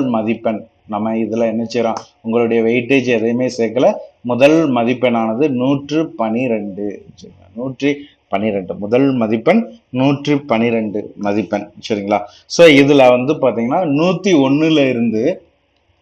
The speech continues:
நூற்று பன்னிரெண்டு, பதினொன்னு முதல் மதிப்பெண் சொல்லியிருக்கு. அப்ப நூத்தி பன்னெண்டு வரைக்கும், நூத்தி ஒண்ணுல இருந்து நூத்தி பன்னெண்டு வரைக்கும் இருக்கக்கூடிய ஆசிரியர்கள்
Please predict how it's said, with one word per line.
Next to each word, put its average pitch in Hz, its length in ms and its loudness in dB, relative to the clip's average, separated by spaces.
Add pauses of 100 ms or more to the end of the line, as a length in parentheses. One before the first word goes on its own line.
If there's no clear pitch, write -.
(360)
நூற்று 151 500 0
பன்னிரெண்டு, 131 640 0 (120)
பதினொன்னு 139 460 0
முதல் 127 220 0
மதிப்பெண் 117 360 -4
சொல்லியிருக்கு. 104 300 -6
அப்ப 113 100 -6
நூத்தி 143 400 -4
பன்னெண்டு 120 340 -4
வரைக்கும், 113 420 -4 (320)
நூத்தி 131 240 -2 (340)
ஒண்ணுல 131 380 0
இருந்து 127 260 0 (360)
நூத்தி 147 320 2 (120)
பன்னெண்டு 127 420 2
வரைக்கும் 113 460 2
இருக்கக்கூடிய 113 500 -2
ஆசிரியர்கள் 107 720 -4